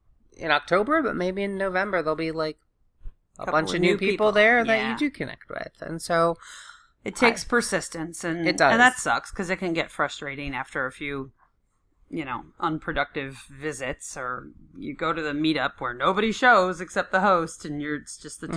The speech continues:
Speaker 1: Mm-hmm.
Speaker 2: of you. I mean, it happens, and that's the challenge.
Speaker 1: Yeah.
Speaker 2: Part of what you sign up for, I guess.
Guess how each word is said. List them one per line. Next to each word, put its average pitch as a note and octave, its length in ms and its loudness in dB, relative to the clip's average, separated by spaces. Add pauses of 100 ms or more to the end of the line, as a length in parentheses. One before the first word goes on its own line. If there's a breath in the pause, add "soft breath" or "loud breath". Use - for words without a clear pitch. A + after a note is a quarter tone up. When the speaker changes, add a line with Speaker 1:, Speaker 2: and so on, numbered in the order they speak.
Speaker 1:
Mm-hmm. E3 80 2
Speaker 2:
of C#3+ 100 -2
you. C#3+ 140 -4 (480 loud breath)
I - 80 -2
mean, D4 340 2
it B3+ 100 2
happens, A3 600 6
and E3 540 -4 (1080)
that's - 180 -10
the C#3+ 140 -14
challenge. - 680 -8
Speaker 1:
Yeah. F#3 300 -2 (400)
Speaker 2:
Part D#3 180 4
of E3 40 6
what E3 120 4
you D3+ 60 -6
sign D#3+ 240 0
up C#3 140 -2
for, - 220 -10
I - 40 -16
guess. - 360 -14